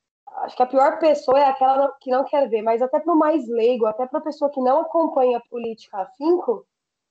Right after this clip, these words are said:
entendeu os interesses em julgar o Lula com antecedência para que Bolsonaro fosse eleito e Sérgio Moro ganhasse um espaço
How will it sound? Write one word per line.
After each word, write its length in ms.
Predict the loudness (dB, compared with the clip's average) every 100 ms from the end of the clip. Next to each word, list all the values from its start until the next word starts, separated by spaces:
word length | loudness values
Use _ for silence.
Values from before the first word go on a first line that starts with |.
| _ -8
entendeu 840 | -4 2 4 4 2 2 -2 -6 _ _ -14
os 140 | -2
interesses 760 | -2 2 4 4 2 -2 -4 -2
em 260 | -2 -2 -8 _ _ _ -10
julgar 540 | -4 -2 0 0 0
o 120 | -2
Lula 320 | -4 -6 -4 -4
com 220 | 0 2
antecedência 960 | 2 0 -4 -6 -4 -2 -4 -4 -6 -6 _ _ _ _ -4
para 260 | 0 0
que 420 | 0 -2 -2 -4 _ _ _ _ _ _
Bolsonaro 800 | 0 0 0 0 2 0 -2 -4 -6
fosse 480 | -6 -6 _ -8 -2
eleito 480 | 0 0 -2 -2 -2 -2 _ _ _ _ -10
e 40 |
Sérgio 360 | -2 0 0 0
Moro 280 | 2 2
ganhasse 640 | 2 2 2 -2 -6 -6 -4
um 100 | -4
espaço 800 | -4 -2 0 0 -2 -6 -6